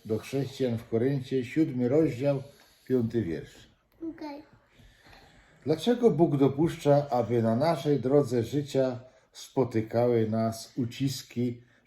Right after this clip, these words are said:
Speaker 1: i doświadczenia? Po pierwsze, dlatego,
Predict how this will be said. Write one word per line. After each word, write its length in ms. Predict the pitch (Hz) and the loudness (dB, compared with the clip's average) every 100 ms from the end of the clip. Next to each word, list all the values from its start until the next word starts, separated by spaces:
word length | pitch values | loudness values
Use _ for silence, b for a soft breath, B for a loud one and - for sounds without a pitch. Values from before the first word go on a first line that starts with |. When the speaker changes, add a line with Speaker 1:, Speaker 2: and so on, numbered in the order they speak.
| b | b
Speaker 1:
i 100 | 110 | -2
doświadczenia? 1000 | 92 113 - 107 95 - 107 101 127 135 - _ _ _ _ _ _ _ _ b b b b b | 0 -2 -2 -6 -6 -8 -6 -4 -4 -4 -10 _ _ _ _ _ _ _ _ b b b b b
Po 140 | 143 | 0
pierwsze, 480 | 139 123 - - 156 - _ _ b b b b | 4 2 2 -8 -14 -16 _ _ b b b b
dlatego, 800 | 120 131 - 151 139 131 143 | 0 0 4 4 4 2 0